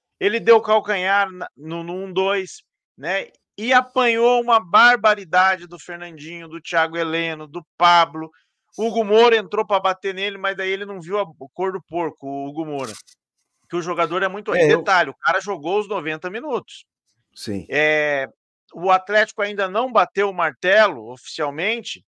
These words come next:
Speaker 1: é, mas a gente sabe que no futebol essas coisas é tipo o, esqueci o nome do camisa cinco, que é do Coxa lá, o
Speaker 2: Morelli.
Speaker 1: O Morelli. É tipo o Morelli e o Coxa, tá certo.
Speaker 2: Uhum.
Speaker 1: Só não assinaram,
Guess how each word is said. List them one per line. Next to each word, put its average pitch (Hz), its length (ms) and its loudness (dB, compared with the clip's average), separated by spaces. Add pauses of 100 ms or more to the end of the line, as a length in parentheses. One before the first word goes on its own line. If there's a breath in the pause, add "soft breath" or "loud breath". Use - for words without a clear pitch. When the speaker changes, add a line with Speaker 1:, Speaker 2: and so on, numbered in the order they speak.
(120)
Speaker 1:
é, 147 380 -6
mas 170 400 0
a 190 60 -6
gente 180 240 -14
sabe 185 280 -2
que 202 100 -10
no 190 120 -10
futebol 170 600 0
essas 185 360 -4
coisas 180 560 -6
é 165 200 -6
tipo 233 840 -6 (560)
o, 151 920 -8 (920 soft breath)
esqueci 160 440 -8
o 190 60 -2
nome 185 240 -2
do 185 100 -4
camisa 185 340 -4
cinco, 180 480 -12
que - 120 -4
é 156 80 4
do 156 120 -6
Coxa 151 440 -2
lá, 123 240 2
o 107 180 -8
Speaker 2:
Morelli. 147 480 2 (800)
Speaker 1:
O 139 60 -14
Morelli. 170 440 4
É 143 40 0
tipo 233 260 -8
o 302 40 -14
Morelli 277 340 4
e 359 40 -2
o 302 40 -6
Coxa, 294 280 2
tá 247 120 -2
certo. 285 500 4 (520)
Speaker 2:
Uhum. - 60 -16
Speaker 1:
Só 175 220 2
não 165 80 0
assinaram, 302 540 2